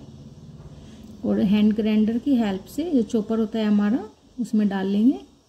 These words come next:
उसमें बारीक बारीक cut कर लेंगे। आप अगर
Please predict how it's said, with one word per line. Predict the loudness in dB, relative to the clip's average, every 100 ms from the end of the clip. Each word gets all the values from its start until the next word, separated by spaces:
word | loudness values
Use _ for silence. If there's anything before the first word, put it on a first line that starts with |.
| _ _ _ _ _ -20 -20 _ _ _ _ _ _ _ _ -20 -20 -20 -20 -20 -20 _ _ -20 _ -6
उसमें | 0 2
बारीक | 2 2 2
बारीक | 0 -2
cut | -4 -8
कर | -4 -2
लेंगे। | 2 2 2
आप | 0 -4 -4
अगर | -4 -2